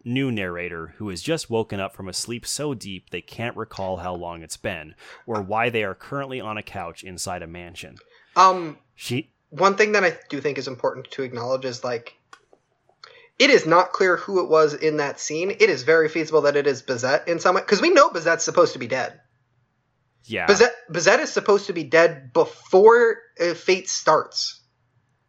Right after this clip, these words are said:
Speaker 1: Y-, you know who I think it is?
Speaker 2: I think it's Bizet. Well, it's either Bizet
Speaker 1: I
Speaker 2: or, uh, uh, uh, fucking
Speaker 1: I think it's
Speaker 2: Avenger.
Speaker 1: Angra Mainyu.
Speaker 2: Uh, Angra Mainyu, yeah.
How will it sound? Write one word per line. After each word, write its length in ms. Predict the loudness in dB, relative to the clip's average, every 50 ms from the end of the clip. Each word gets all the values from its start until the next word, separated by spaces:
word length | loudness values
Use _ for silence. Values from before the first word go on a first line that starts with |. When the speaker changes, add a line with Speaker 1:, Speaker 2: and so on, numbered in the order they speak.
| _ _
Speaker 1:
Y-, 120 | -20 -20 -18
you 200 | -10 -6 -4 -4
know 280 | -2 0 0 0 0 0
who 180 | -2 -4 -4
I 180 | -2 0 0 -2
think 260 | -2 -4 -8 -8 -6 -6
it 100 | -6 -4
is? 300 | -6 -6 -6 -8 -10 -6 -4
Speaker 2:
I 120 | -2 0 0
think 160 | 0 2 2
it's 100 | 0 0
Bizet. 440 | -2 0 4 4 4 4 4 0 -4 -12 _ _ _ _ _ _ _ _ _ _ _ _ _ -20 _ _ _ -2
Well, 200 | 4 6 6 8
it's 100 | 8 6
either 180 | 6 6 4
Bizet 160 | 2 2 6 6
Speaker 1:
I 180 | 8 8 6 6
Speaker 2:
or, 240 | 6 6 8 8
uh, 80 | 6 4
uh, 280 | 4 2 2 2 2 0
uh, 260 | -2 -2 -2 -2 -4 -6 -10 -16 -20 _ _ _ _ _
fucking 280 | 0 0 2 4 4 6
Speaker 1:
I 160 | 6 6 6
think 240 | 6 4 2 2 2
it's 100 | 0 0
Speaker 2:
Avenger. 340 | 0 0 0 0 0 -2 -2
Speaker 1:
Angra 40 | 0
Mainyu. 440 | 0 0 0 -2 -4 -6 -6 -4 -4
Speaker 2:
Uh, 60 | -2
Angra 260 | 0 0 2 2 2
Mainyu, 280 | 0 0 -2 -4 -2 0
yeah. 260 | 0 0 0 -2